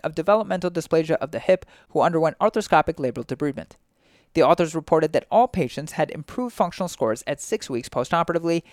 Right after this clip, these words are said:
However, the scores declined by two years postoperatively, and in many, they identified accelerated hip osteoarthritis. Sixteen of their patients required further open surgery, including three who underwent total hip arthroplasty.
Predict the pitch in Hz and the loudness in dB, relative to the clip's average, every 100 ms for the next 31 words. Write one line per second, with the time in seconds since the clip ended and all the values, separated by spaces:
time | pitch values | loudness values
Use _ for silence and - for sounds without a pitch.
0 | _ - 135 127 131 - 151 151 - 147 | _ 0 0 0 -4 0 0 0 -2 -6
1 | - 190 190 135 - - 247 135 120 - | -2 -2 0 0 0 -4 -2 -2 -2 -4
2 | 143 - 127 131 127 127 127 _ _ - | -4 0 0 0 -4 -4 -4 _ _ -8
3 | - 123 190 208 95 - - 127 135 165 | -6 0 2 2 0 -6 -4 -2 2 0
4 | 156 143 - 147 - 190 190 185 180 165 | 2 2 2 -4 -2 0 0 0 0 0
5 | - 107 110 117 113 139 135 - - - | 0 -2 -4 -2 -2 2 2 2 -12 -20
6 | _ _ _ _ - - 247 - 220 208 | _ _ _ _ -4 0 2 2 0 2
7 | 180 170 165 147 170 147 - 147 143 - | 2 2 -2 -2 -8 -6 2 2 2 0
8 | 220 226 - 143 151 143 - 196 - - | 0 2 0 -2 -2 -4 -2 -4 -6 -14
9 | - 156 - 156 147 - 262 - _ - | -14 -12 -6 -6 -6 -4 0 0 _ -8
10 | - 165 160 160 160 - 190 165 - 139 | -2 0 0 -2 -2 -2 -2 -2 2 2
11 | 139 127 123 - - | 2 -2 -6 -8 -14